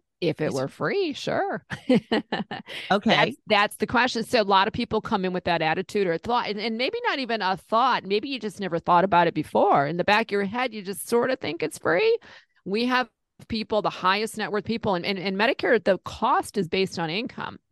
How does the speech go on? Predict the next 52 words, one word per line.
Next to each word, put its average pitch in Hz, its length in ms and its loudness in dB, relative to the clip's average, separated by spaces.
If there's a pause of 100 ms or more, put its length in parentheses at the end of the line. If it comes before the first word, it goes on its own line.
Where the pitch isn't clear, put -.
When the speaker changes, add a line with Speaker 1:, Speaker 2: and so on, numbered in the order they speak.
(340)
Speaker 1:
So 190 100 -2
the 185 100 2
reason 226 280 2
I 190 80 2
bring 190 180 0
in 170 100 -2
high 180 220 0
income 226 380 -2
folks 165 340 2
is 175 80 -6
because 185 280 -4
those 180 200 0
people 220 220 -2
will 190 100 0
pay 185 220 0
higher 165 420 0
amounts, 214 500 -4
and 165 140 -6
it 170 80 -4
can 208 160 -4
go 185 120 2
all 165 180 4
the 202 80 0
way 233 160 2
to 190 400 4
about 151 260 0
six - 240 -8
hundred 202 220 2
dollars 175 340 2
a 170 60 -2
month 226 600 -2 (640)
per 214 140 4
person 180 640 2 (440)
for 196 100 0
Medicare. 220 540 -2
So 180 480 4 (560)
when 170 120 -4
you're 233 140 4
coming 262 340 -4
in 226 180 0
the 190 60 0
back 202 220 2
of - 60 -10
your 185 80 -2
head, 208 200 0
you 170 60 -2
sort 196 220 -4
of 185 80 -4
think 196 180 -6
it's - 160 -8
three, 214 540 4
free, 180 500 2